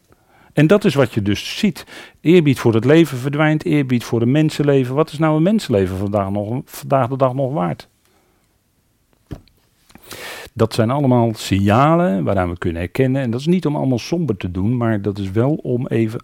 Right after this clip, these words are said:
aan te geven hoe dingen werken. Hoe, hoe dat, hoe dat allemaal zijn gang gaat.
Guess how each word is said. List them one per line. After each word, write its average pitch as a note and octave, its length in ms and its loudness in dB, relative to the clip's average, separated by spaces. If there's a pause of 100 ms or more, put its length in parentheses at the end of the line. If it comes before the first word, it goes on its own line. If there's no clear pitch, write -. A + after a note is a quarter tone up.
(120)
aan E3+ 220 2
te A#2+ 120 -2
geven G#2 500 -2
hoe B2 340 -2
dingen A2 320 2
werken. C3 400 -4 (400)
Hoe, A#2+ 200 -10
hoe A2+ 140 -6
dat, A2 160 -4 (120)
hoe A2+ 120 -8
dat A2+ 180 -8
allemaal G#2 520 -4 (380)
zijn G#2+ 220 -2
gang C#3 280 0
gaat. - 420 -8